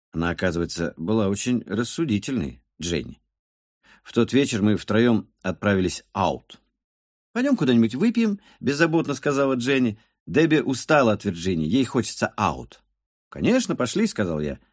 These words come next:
а сам с ужасом подумал: «А вдруг у меня не хватит денег, а? Что я буду делать?» Но и отказаться было невозможно, хотя я охотнее бы выпил дома, здесь, купив бутыль в магазине, я всегда так делал. И мы пошли.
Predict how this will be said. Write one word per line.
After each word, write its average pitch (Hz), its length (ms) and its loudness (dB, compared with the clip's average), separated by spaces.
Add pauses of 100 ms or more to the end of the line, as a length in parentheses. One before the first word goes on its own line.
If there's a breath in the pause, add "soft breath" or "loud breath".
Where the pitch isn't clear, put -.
а 76 80 -8
сам 120 300 0 (220)
с - 160 -12
ужасом 110 340 2
подумал: 95 420 -2 (680 soft breath)
«А 151 100 2
вдруг 214 240 -2
у 127 40 2
меня 107 140 6
не 107 100 4
хватит 92 300 -2
денег, 73 360 -6
а? 226 220 2 (400)
Что - 220 0
я 107 60 4
буду 80 220 -2
делать?» 76 320 -8 (680)
Но 120 140 4
и 135 60 4
отказаться 139 520 2
было 98 180 2
невозможно, 107 600 2
хотя 92 340 -4
я 95 200 2
охотнее 98 420 -2
бы 90 140 -2
выпил 104 300 -2
дома, 180 460 2
здесь, 156 460 0
купив 139 320 -2
бутыль 95 300 -4
в 92 40 -2
магазине, 170 480 0
я - 140 -6
всегда 139 320 -4
так 67 180 -12
делал. 62 300 -14 (760)
И 92 100 2
мы 196 140 6
пошли. 107 500 0